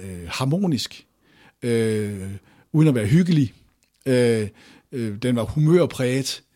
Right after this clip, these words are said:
uden at være, øh, tilbagelænet. Øh, der var et meget sundt hierarki, og der var et respekt både for den enkelte, uanset hvor dygtig man var,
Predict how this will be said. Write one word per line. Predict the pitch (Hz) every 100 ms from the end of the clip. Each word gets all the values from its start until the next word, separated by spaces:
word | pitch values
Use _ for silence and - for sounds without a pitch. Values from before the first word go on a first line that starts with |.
| _ _ -
uden | 143 160
at | 151 117
være, | 104 101 92 - _ _ _ -
øh, | 110 104 98 90 85 80 - -
tilbagelænet. | 131 131 156 165 120 90 82 - _ _ _ _ _ _
Øh, | 127 117 110 110
der | 131
var | 123 139 143
et | 110 120
meget | 117 131
sundt | - 180 175 -
hierarki, | 147 127 175 180 - _
og | 143
der | 131
var | 147
et |
respekt | 131 - - - 170 - - -
både | 156
for | 156 127
den | 110 -
enkelte, | 160 151 113 101 101
uanset | 151 156 131 151 110
hvor |
dygtig | 98 170 170 131
man | 107
var, | 107 139